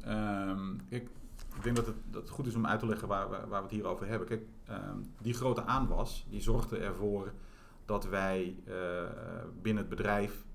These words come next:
niet meer aan onze eigen kwaliteitseisen konden voldoen. Dus de snelheid en de kwaliteit van serviceverlening stond onder druk. Dan kies ik,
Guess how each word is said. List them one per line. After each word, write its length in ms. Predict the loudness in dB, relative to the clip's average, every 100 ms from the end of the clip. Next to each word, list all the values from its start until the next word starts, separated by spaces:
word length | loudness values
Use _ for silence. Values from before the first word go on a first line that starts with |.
| -10
niet 300 | -2 0 2
meer 220 | 6 6 6
aan 140 | 0
onze 140 | -4
eigen 220 | -2 -4 -2
kwaliteitseisen 640 | -2 2 2 2 -2 -6
konden 200 | -8 -8
voldoen. 180 | -8 -6
Dus 120 | -6
de 60 | -2
snelheid 560 | 2 4 4 4 2
en 60 | -2
de 80 | -2
kwaliteit 460 | 0 2 4 4
van 100 | 4
serviceverlening 680 | 0 -2 -4 -2 0 2 0
stond 220 | -4 -6
onder 220 | -4 -4
druk. 220 | -2 -4 -6 -12 -16 -18 -16 -16 -16 -2
Dan 220 | 0 0
kies 220 | 2 4
ik, 320 | 4 0 -2